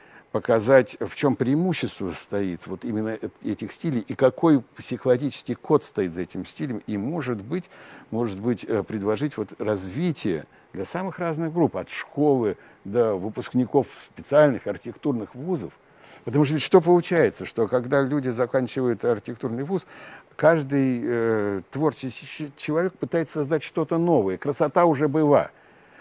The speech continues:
Уродство определенное было. Значит, я должен создать что-то такое, чего еще не было. Такое уродство, которого еще не было. Это внутренний посыл. А общество хочет другое. И для того, чтобы общество оставалось живо,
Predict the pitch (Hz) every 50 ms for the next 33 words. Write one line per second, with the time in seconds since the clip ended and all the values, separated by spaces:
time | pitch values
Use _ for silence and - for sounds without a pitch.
0 | - - - 165 180 196 190 190 196 214 220 - - - 202 202 185 156 196 185
1 | 170 190 185 180 156 139 139 143 139 143 143 127 110 139 151 - - 160 143 170
2 | 165 151 139 - 170 151 139 160 143 - - 175 151 - - 165 147 220 202 151
3 | - - 208 139 151 180 175 151 - - 170 156 156 139 104 101 98 - 139 131
4 | - - 190 196 175 160 143 143 117 - - - 117 - - 131 - - 151 143
5 | 139 135 139 139 - - - 151 151 156 151 143 131 101 80 80 85 85 - -
6 | _ - - - - - - - - - - 156 156 - 165 156 - - - 180
7 | 208 208 - - 113 95 92 - - 98 - - - - _ _ _ - - -
8 | - - _ - 143 - - 151 127 - - 107 - - - - - 123 101 -
9 | - 87 82 92 101 95 101 123 143 127 - - _ _ _ _ _ - - -
10 | _ 131 127 123 131 139 127 156 147 151 151 135 - 135 127 131 135 135 - -
11 | 160 127 - - 120 - - 131 120 110 - - 143 135 135 131 123 107 101 87
12 | 87 85 76 92 123 156 156 147 110 73 - -